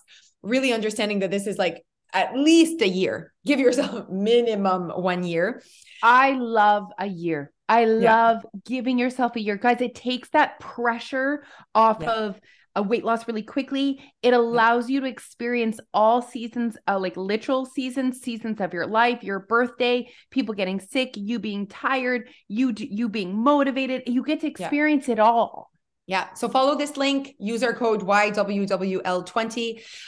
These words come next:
Speaker 1: um, and, uh, for six months and year membership and get twenty percent off. It is time for you to join Your Way Weight Loss. C'est fini. This is it. Thank you so much for listening. We cannot believe that we're over eight hundred thousand downloads.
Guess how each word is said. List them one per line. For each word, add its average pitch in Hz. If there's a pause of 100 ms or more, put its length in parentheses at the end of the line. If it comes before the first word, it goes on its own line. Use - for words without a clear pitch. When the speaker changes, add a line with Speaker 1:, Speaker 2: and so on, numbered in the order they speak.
(120)
Speaker 1:
um, 196
and, 196
uh, 175 (260)
for 196
six 262
months 226
and 202
year 190
membership 185
and 185
get 160
twenty 175
percent 170
off. 170
It 190
is 180
time 180
for 190
you 185
to 175
join 170
Your 165
Way 170
Weight 165
Loss. 160
C'est 165
fini. 175
This 175
is 180
it. 247 (360)
Thank 240
you 233
so 226
much 208
for 214
listening. 190
We 180
cannot 180
believe 175
that 170
we're 165
over 170
eight 180
hundred 175
thousand 160
downloads. 262